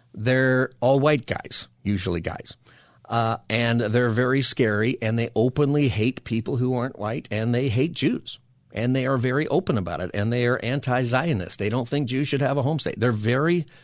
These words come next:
vocal about it, and these groups are growing around the world, in Europe especially, but also in the United States. And there's a lot of evidence for this. And they often advocate for extermination of Jews.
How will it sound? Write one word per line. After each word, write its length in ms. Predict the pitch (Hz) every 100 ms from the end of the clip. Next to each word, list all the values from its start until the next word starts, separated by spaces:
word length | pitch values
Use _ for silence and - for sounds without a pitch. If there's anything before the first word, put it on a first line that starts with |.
| - - _
vocal 320 | 110 185 202 135
about 220 | 104 -
it, 60 |
and 140 | 120 123
these 160 | 202
groups 280 | - 123 -
are 80 | 147
growing 560 | 107 123 175 95 85 - -
around 420 | 95 92 95 117
the 80 | 170
world, 400 | 147 120 139 170 -
in 120 | 92
Europe 320 | 101 147 170
especially, 540 | 156 - 139 - 156
but 160 | 151 98
also 340 | 92 110 131
in 80 | 123
the 80 | 127
United 380 | 123 120 120 113
States. 480 | - - - - - - - - -
And 160 | 98
there's 120 | 104
a 60 | 110
lot 220 | 101 98
of 60 | -
evidence 640 | 143 151 85 85 - - -
for 180 | - 87
this. 380 | 82 - - - - - -
And 240 | - 104 104
they 120 | 110
often 440 | 98 107 - 123
advocate 600 | 87 104 143 - 98 110
for 200 | - 107 -
extermination 760 | - - 120 139 113 107 110
of 80 | 101
Jews. 460 | 90 85 117 170